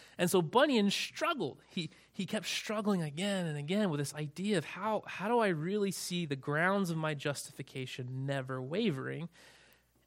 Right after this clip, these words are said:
And it wasn't until he actually read Martin Luther's commentary on Galatians.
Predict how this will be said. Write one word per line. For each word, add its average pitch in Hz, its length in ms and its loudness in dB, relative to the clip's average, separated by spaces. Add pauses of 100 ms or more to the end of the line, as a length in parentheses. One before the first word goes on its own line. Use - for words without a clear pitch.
(120)
And 160 140 2
it 165 80 2
wasn't 208 300 6
until 185 300 2
he 156 160 0
actually 147 400 -2
read 135 300 -2
Martin 139 460 -4
Luther's 143 360 -2
commentary 151 840 -4 (880)
on 123 120 -4
Galatians. - 760 -2